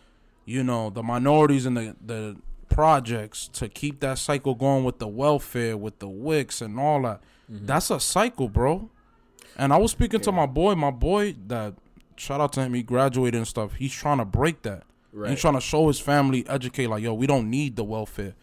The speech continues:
Speaker 2: Right.
Speaker 1: We don't need the food stamps. We can go up." 'Cause the people in the projects, they don't wanna leave because they don't pay electricity.
Speaker 2: Mm-hmm.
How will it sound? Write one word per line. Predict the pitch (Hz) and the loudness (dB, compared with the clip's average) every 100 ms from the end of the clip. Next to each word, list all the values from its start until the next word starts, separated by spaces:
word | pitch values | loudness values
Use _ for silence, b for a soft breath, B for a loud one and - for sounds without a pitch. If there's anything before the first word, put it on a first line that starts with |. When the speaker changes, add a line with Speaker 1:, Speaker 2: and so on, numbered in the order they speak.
| - | -14
Speaker 2:
Right. | 104 95 | -8 0
Speaker 1:
We | |
don't | 131 120 | 2 2
need | 117 139 117 | 2 0 0
the | 120 | -4
food | - 123 | -4 -4
stamps. | - 113 107 - | -4 -8 -8 -10
We | 113 139 | -8 -6
can | 156 123 | -4 -2
go | 120 110 | -2 0
up." | 143 - - b b b - | 0 -2 -14 b b b -4
'Cause | 127 | -2
the | 113 | 0
people | - 208 254 | 0 0 2
in | 220 | 2
the | |
projects, | - 190 202 180 127 | 2 2 2 -2 0
they | 143 | 2
don't | 220 | 4
wanna | 214 151 | 4 2
leave | 170 196 135 | 0 -2 -2
because | 123 143 110 | -2 -2 -4
they | 123 | 0
don't | 151 - | 4 4
pay | 127 110 - - - | 4 0 -8 -16 -10
electricity. | 104 110 - 131 - 160 208 - _ 113 | -6 -6 -2 -2 0 -2 -6 -12 _ -12
Speaker 2:
Mm-hmm. | 107 | -12